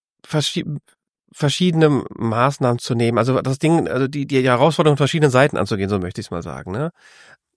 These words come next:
Jetzt, wo ich angefangen habe zu sagen, dass es die Branche überall gibt, wo, wo, woher wissen wir das? Also wir, ein Teil unserer Arbeit, dass wir einfach ganz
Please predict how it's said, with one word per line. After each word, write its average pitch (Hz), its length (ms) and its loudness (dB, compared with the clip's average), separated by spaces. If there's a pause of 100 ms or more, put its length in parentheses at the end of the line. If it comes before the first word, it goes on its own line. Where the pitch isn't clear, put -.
(240)
Jetzt, 131 220 -2
wo 139 140 4
ich - 160 0 (260)
angefangen 143 400 2
habe 135 100 0
zu 135 60 -6
sagen, 139 160 4
dass 135 180 0
es - 160 -10
die 127 120 -4
Branche 127 240 0
überall 120 160 2
gibt, - 280 -4
wo, 131 240 -6
wo, 135 240 0
woher 127 300 2
wissen 170 220 2
wir 147 80 2
das? 156 180 0
Also 127 260 -2
wir, 127 220 -6 (260)
ein 139 300 0
Teil 151 160 2
unserer 139 240 2
Arbeit, 139 300 2
dass - 180 -4
wir 135 160 -2
einfach 120 260 -4
ganz 127 300 -2